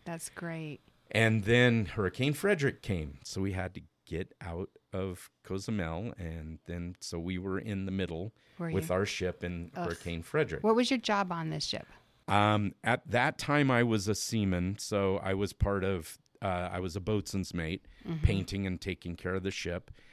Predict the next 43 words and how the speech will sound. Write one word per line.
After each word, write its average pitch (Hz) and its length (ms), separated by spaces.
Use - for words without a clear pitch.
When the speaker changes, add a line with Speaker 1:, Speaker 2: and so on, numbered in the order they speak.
Speaker 2:
Uh, 95 360
but 110 200
by 104 160
the 95 120
time 120 360
that 113 160
we 107 160
had 95 180
gotten 98 340
back 92 320
over 95 280
to 87 80
San 92 320
Diego, 92 580
I 92 80
had 82 140
been 95 160
in 101 200
long 98 240
enough 82 380
that 92 100
I 87 100
could - 220
strike - 460
out 95 420
or 87 220
get 78 320
out 98 240
of 85 200
that 82 280
M 98 180
O 85 160
S, 85 320
as 85 220
Speaker 1:
Mm-hmm, 165 300
as 165 60
Speaker 2:
Navy 170 220
Speaker 1:
they 151 120
Speaker 2:
people 151 200
Speaker 1:
say, 87 140
Speaker 2:
would 85 120
Speaker 1:
yeah. 76 140
Speaker 2:
say. 80 300